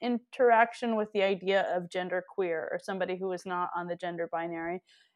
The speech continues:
And my first introduction to astrology, things that are very much in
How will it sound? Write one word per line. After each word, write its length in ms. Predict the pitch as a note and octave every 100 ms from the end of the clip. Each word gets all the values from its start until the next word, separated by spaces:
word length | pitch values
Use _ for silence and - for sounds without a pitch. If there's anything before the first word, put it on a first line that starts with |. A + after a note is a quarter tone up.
| _
And 360 | G3+ F#3+ F#3 F3+ G3+
my 140 | G3
first 440 | - D4 D#4 D#4
introduction 600 | - A#3 A3+ G3 G3 -
to 100 | F#3+
astrology, 720 | F#3 - G3+ E3+ F3+ F3+ D3+ -
things 260 | A#3+ C4 C4
that 120 | B3
are 280 | B3 A#3 A3+
very 240 | A#3 A#3+
much 220 | A#3 A3
in 200 | - A3